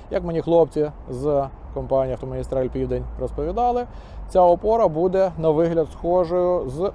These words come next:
опорами нового шляхопроводу, який вони будували на перетині вулиць Богатирська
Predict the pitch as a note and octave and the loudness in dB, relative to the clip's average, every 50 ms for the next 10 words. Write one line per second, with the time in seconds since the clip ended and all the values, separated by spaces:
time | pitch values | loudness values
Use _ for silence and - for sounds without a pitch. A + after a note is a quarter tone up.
0 | - F3 F3 D#3+ - - D#3+ E3 E3+ F3 E3+ E3+ E3+ E3+ E3+ E3+ E3+ E3+ E3 - | -2 -4 -4 -4 -2 0 2 4 6 6 6 4 2 2 0 -2 -4 -4 -6 -8
1 | C#3+ C#3 C#3 C3+ B2+ A#2+ B2 A#2 D3 C3+ A#2 C#3 D3+ - G3 G#3+ A3+ A#3 A3+ A3 | -8 -6 -2 -2 -2 -2 -2 -4 -4 -6 -4 -4 -4 -4 -2 -2 0 0 0 0
2 | A3+ A3+ A3 F#3+ G3+ A#3 A#3+ C4 B3 A3 F3+ D#3 C#3 B2+ C3 C3 C3 C3+ C3+ D3 | -2 -2 -4 -4 -10 -10 -6 -4 -2 -2 -2 -2 -2 -4 -4 -2 -2 0 0 2
3 | E3 F3 F#3 F#3 F#3 F3+ - G#3+ A3+ A3+ G#3+ - D3+ C#3 D#3 E3 D#3+ D#3+ D3 C#3 | 2 4 4 2 0 -4 -6 -4 -4 -4 -2 -2 -4 -4 -4 -4 -4 -6 -8 -8
4 | C3 B2+ C3 C3 B2 A2+ A#2+ C#3 C#3 D#3 F#3 - C4 B3+ A#3+ - - A#3+ B3 | -6 -4 -4 -4 -4 -4 -4 -4 -4 -4 -4 -4 -6 -6 -6 -6 -6 -6 -6